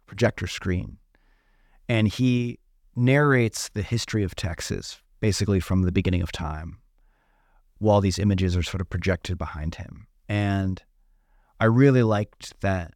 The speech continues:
as an idea, and I wanted to try to do my version of that. And I was like, "Oh, it would be really great," 'cause there was also, there's all this interesting history to the town, about how it was founded and stuff like that.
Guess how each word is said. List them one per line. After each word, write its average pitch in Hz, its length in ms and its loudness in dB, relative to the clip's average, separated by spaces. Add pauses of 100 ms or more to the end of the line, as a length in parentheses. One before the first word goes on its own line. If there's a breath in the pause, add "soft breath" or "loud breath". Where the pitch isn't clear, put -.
(420)
as 98 180 -2
an 95 80 2
idea, 92 480 0
and 90 180 -2
I 90 60 0
wanted 98 380 0
to - 60 -8
try 101 200 -4
to 87 100 -4
do 95 320 -2
my 90 200 -2
version 95 340 -2
of 131 60 -2
that. 156 140 0
And 120 40 -2
I 123 280 2
was 107 100 0
like, 107 100 2
"Oh, 110 80 2
it 101 40 -2
would 101 140 -4
be 117 120 0
really 135 220 -2
great," 107 300 -4
'cause 117 120 -6
there 135 280 0
was 143 120 4
also, 175 300 4
there's 123 200 -2
all 156 80 0
this 131 180 -6
interesting 104 560 -4 (480)
history 117 320 2
to 95 140 -2
the 82 80 -4
town, 80 480 -6 (300)
about 87 120 0
how 95 100 0
it 85 60 -2
was 85 100 -6
founded - 360 -6
and 107 100 -8
stuff - 160 -12
like - 140 -10
that. 50 300 -10